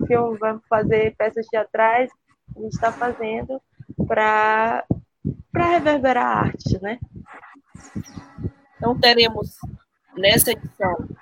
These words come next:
Speaker 2: é, oficinas, performances,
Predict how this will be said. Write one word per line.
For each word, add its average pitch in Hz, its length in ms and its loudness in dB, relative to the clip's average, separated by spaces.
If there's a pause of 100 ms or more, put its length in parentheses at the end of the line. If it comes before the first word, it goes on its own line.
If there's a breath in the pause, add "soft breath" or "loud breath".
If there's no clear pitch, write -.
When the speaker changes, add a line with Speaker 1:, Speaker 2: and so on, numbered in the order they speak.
(500)
Speaker 2:
é, 175 200 2
oficinas, 320 920 2 (680)
performances, 277 1200 2